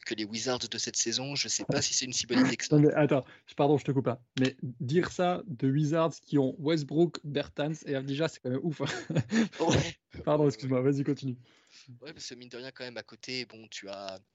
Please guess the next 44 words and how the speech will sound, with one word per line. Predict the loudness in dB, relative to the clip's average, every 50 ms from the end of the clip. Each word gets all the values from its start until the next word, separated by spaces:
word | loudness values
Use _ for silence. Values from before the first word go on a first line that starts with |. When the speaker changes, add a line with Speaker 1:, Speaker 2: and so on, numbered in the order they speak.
| _ -20 -20 _ _
Speaker 1:
tu, | -8 -8 -8 -8 _
tu, | -18 -16 _
t'as, | -8 -8
t'as | -8 -8 -12 -12 -10
des | -8 -6
joueurs | -6 -6 -8
comme | -10 -14 -16
Obi | -16 -14 _
Toppin, | -12 -12 -10 -8 -10 -8 -8 -6
t'as | -6 -6
des | -4 -4
joueurs | -6 -8 -10 -12
comme | -12 -12 -12
R | -10 -6
J | -6 -6 -6
Barrett | -6 -8 -8 -8 -10
qui | -8 -8 -8
sont | -8 -6
quand | -8 -8
même, | -8 -8 -14 _ _ _ _ _ _ _ _ _ _ _ -20 -20 _ _ _ _ _ -14
quand | -12 -10
même | -10 -8 -6
assez | -6 -6 -6 -6
forts | -6 -4 -2 -2 -2 -2
offensivement. | -2 -4 -4 -2 -4 -4 -4 -6 -4 -2 -2 0 0
Je | 0 -2
sais | -2 -2 -2 -2
pas | -4 -2 -2 -2 0
si | 0 -2 -2 -4 -4
t'as | -4 -2 -2
envie | -2 -2 -4 -8 -8 -10 -8 -8
de | -8 -8
laisser | -6 -4 -4 -2 -2 -4 -6
des, | -6 -6 -6 -6 -8 -10 -12 -14 -16 -18 -20 -18 -18 -18 -20 -20 -20 -20 -20 -20 -20 _ -20 _ _ _ _ _ _ _ _ -20 _ _
de, | -6 -4
de | -2 -2 -2
laisser | 0 0 -2 -2 -2
trop | -4 -2 -2 -2
de, | -2 -4 -6 _ _ _ _ _
trop | -8 -4 -2 -2
d'opportunités | -4 -4 -6 -8 -10 -10 -10 -10 -10 -10 -8 -4 -4 -2
à | -2
cette | -2 -4 -6 -8
équipe-là | -10 -12 -14 -10 -6 -4 -4 -4